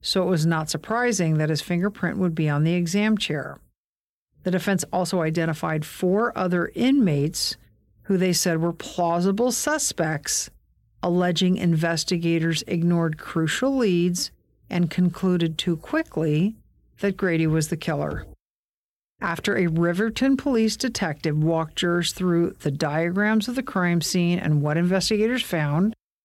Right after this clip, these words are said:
Tammy's mom, Missus Hart, testified that Tammy told her she was worried about the inmate who kept showing up at the medical clinic and had begun passing her disturbing notes.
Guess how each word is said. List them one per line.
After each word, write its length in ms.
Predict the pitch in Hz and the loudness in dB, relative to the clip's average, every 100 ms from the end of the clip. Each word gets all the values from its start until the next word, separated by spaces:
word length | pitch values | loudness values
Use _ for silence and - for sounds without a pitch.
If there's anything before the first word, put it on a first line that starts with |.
| _ _ _ _ - | _ _ _ _ -12
Tammy's 480 | - 160 180 226 214 | -4 0 2 2 2
mom, 320 | 180 170 175 | 2 4 2
Missus 320 | 160 208 226 | 2 2 0
Hart, 340 | - 185 165 - | 0 -2 -2 -6
testified 1000 | - 262 - 277 - 165 143 151 190 - _ _ _ _ | -4 -2 -2 -4 -4 -2 0 0 -2 -6 _ _ _ _
that 140 | - 170 | -6 -4
Tammy 340 | 170 160 180 | -2 0 0
told 240 | 196 185 180 | 0 0 2
her 80 | |
she 140 | 180 196 | 0 2
was 180 | 180 160 | 0 0
worried 260 | 160 160 | 0 0
about 220 | 175 190 | 2 0
the 120 | 190 - | -2 -2
inmate 500 | 165 160 165 165 151 | 0 2 2 0 0
who 120 | 165 | -2
kept 260 | - - | -2 -4
showing 440 | - - 165 175 214 | -4 -2 0 2 2
up 140 | 226 | 0
at 60 | 240 | 0
the 60 | |
medical 440 | 247 240 226 220 226 | 0 2 0 -2 -4
clinic 500 | - 175 170 165 - _ _ _ _ _ | -2 0 0 -2 -8 _ _ _ _ _
and 160 | 180 170 | 0 2
had 100 | 175 | 2
begun 380 | 170 170 165 156 | 0 0 0 0
passing 400 | 160 143 175 151 | -2 -2 0 2
her 120 | 160 | 2
disturbing 520 | 151 - 143 147 160 | 0 -2 -2 2 2
notes. 480 | 190 160 - - | 2 0 -2 -8